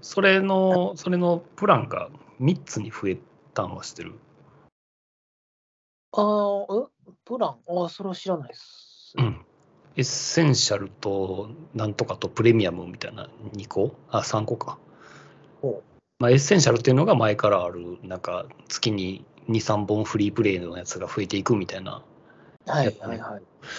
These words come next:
Speaker 1: だ-、プレミアムとかになると、あのー、なんか、ゲームカタログって言って、結構有名どころの新しめのゲームとかがプレイし放題とかになるのよね。常時五十本ぐらい。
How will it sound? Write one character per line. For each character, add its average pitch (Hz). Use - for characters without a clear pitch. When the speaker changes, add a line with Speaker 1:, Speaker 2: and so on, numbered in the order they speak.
Speaker 1:
だ-、 139
プ -
レ 247
ミ 226
ア 135
ム 110
と 107
か 101
に 98
な 98
る 98
と、 98
あ 123
の 113
ー、 -
な 110
ん 107
か、 110
ゲ 175
ー -
ム 190
カ 180
タ 135
ロ 104
グ 107
っ -
て -
言 -
っ -
て、 87
結 269
構 110
有 131
名 127
ど 123
こ -
ろ 117
の 113
新 127
し -
め 120
の 113
ゲ 120
ー 101
ム 92
と 92
か -
が 85
プ 135
レ 135
イ 101
し -
放 110
題 90
と -
か -
に 95
な -
る -
の -
よ 98
ね。 110
常 123
時 95
五 131
十 123
本 117
ぐ 101
ら 90
い。 -